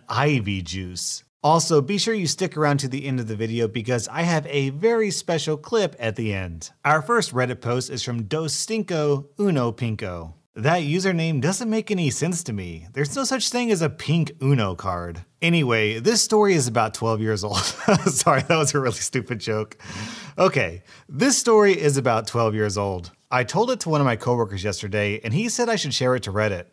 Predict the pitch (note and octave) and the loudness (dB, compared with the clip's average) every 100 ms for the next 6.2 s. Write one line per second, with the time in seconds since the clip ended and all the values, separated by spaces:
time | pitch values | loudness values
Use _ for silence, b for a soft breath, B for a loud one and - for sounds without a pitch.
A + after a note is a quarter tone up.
0 | _ - D3+ D#3+ D#3+ B2+ A2+ G3+ A3 C#3 | _ 0 4 6 6 4 0 2 2 4
1 | D3+ C#3+ B2 B2 - A#2+ G#2+ G2 - G#2+ | 2 4 4 2 0 -2 0 -2 -2 -2
2 | G#2 G3 F3 C#3+ A#2+ G#2+ F#2+ C#3 A#3 B3 | -2 -2 0 0 2 2 0 -2 -2 -2
3 | F#3+ F#3 F3 D3 A2 C3+ A#2 G2 A#2+ A2+ | -2 -2 -2 -4 -2 -2 -2 -2 0 2
4 | G#2+ A2+ G#2+ A2+ G#2 A2+ A2+ A2 G#2 G2+ | 0 -2 -2 -2 -2 -2 -2 0 -2 0
5 | C3 A3 B3+ A3 A2+ B2+ - C#3 A2+ G2 | 0 0 0 0 0 0 0 -2 -2 -4
6 | F#2+ F2 | -6 -8